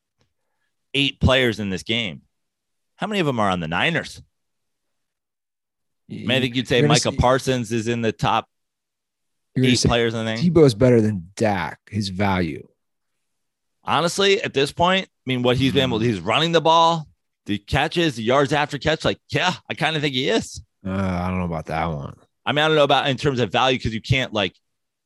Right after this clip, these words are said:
Speaker 1: play quarterback, but, like, he's the best player on the, he's gonna be the best player on the field.
Speaker 2: Yeah, but if you did go down that list,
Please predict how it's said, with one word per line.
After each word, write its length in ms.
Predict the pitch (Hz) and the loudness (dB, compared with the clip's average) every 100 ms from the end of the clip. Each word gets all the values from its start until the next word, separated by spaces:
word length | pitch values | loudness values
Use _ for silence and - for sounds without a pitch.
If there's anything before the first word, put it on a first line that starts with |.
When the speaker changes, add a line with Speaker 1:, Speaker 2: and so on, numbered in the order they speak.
| _ _ _ - | _ _ _ 0
Speaker 1:
play 220 | 143 123 | 2 0
quarterback, 640 | - 139 151 107 95 98 _ | 2 2 4 2 2 0 _
but, 140 | 113 92 | -4 0
like, 280 | 110 95 _ _ _ _ | 0 -2 _ _ _ _
he's 200 | 143 156 | 0 2
the 100 | 139 | 0
best 480 | 95 - 147 - - | -2 0 0 -2 -6
player 340 | - 135 123 | -2 2 2
on 140 | 101 95 | 2 0
the, 60 | |
he's 160 | 101 123 | -4 -4
gonna 100 | 139 | -4
be 60 | 113 | -4
the 80 | |
best 260 | 95 113 - | -2 -2 0
player 280 | - 117 92 | 0 0 -2
on 100 | 80 | -6
the 80 | 71 | -8
field. 240 | 107 - - - _ _ _ _ _ _ _ _ _ _ _ _ _ _ _ _ _ _ _ _ _ _ _ _ _ _ _ _ _ _ _ _ _ _ _ _ _ _ | -10 -10 -16 -20 _ _ _ _ _ _ _ _ _ _ _ _ _ _ _ _ _ _ _ _ _ _ _ _ _ _ _ _ _ _ _ _ _ _ _ _ _ _
Speaker 2:
Yeah, 100 | 185 | 0
but 100 | 165 | 2
if 120 | 147 160 | 2 0
you 80 | |
did 200 | 156 208 | 0 2
go 120 | 185 160 | 4 4
down 240 | 135 113 | 4 0
that 220 | 101 85 | -2 -4
list, 580 | 98 87 69 - - | -6 -8 -8 -12 -14